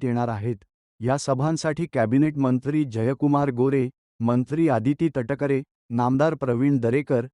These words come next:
आमदार प्रसाद लाड, महाड नगर परिषदेच्या माजी नगराध्यक्ष स्नेहल जगताप कामत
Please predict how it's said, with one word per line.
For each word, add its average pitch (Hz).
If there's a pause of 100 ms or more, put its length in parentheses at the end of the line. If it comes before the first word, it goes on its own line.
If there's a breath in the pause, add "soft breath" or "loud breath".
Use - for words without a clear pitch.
(280)
आमदार 123
प्रसाद 139
लाड, 123 (340)
महाड 120
नगर 160
परिषदेच्या 147
माजी 123
नगराध्यक्ष 135
स्नेहल 123
जगताप 123
कामत 127